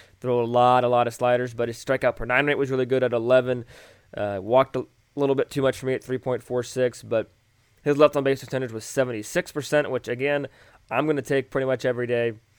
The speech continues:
whip just over one, opponent batting average of one ninety-one. Um, so I just think that he had a solid year as a bullpen, and,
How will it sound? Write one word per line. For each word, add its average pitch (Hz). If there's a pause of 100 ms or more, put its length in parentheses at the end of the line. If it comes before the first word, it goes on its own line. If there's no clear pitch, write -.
(300)
whip 143
just 143
over 131
one, 123
opponent 135
batting 131
average 123
of 107
one 131
ninety-one. 117 (520)
Um, 98 (2500)
so 117
I 123
just 123
think -
that 117
he 123
had 123
a 117
solid 120
year 127
as 117
a 113
bullpen, 131
and, 131